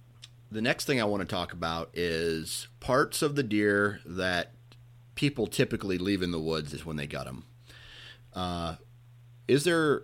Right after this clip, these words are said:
any part ho-, of the innards that we typically leave on the forest floor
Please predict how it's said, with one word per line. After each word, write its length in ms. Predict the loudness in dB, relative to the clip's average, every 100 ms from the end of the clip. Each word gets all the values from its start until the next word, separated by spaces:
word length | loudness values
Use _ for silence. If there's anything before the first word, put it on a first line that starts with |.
| 0
any 600 | 2 4 4 2 -2 -14 -20 -20 -20 -20 -20 -20 -20 -20 -16
part 420 | 0 6 6 6 -2 -20
ho-, 280 | -10 -6 -6 -2
of 160 | 0 2
the 160 | 2 4
innards 540 | 4 4 2 -2 -6 -12 -20 -20 -20 -10
that 200 | -2 0
we 100 | 0
typically 420 | 4 2 4 4 8
leave 240 | 8 8
on 120 | 6
the 60 | 2
forest 400 | 4 6 6 2
floor 460 | 2 2 2 -2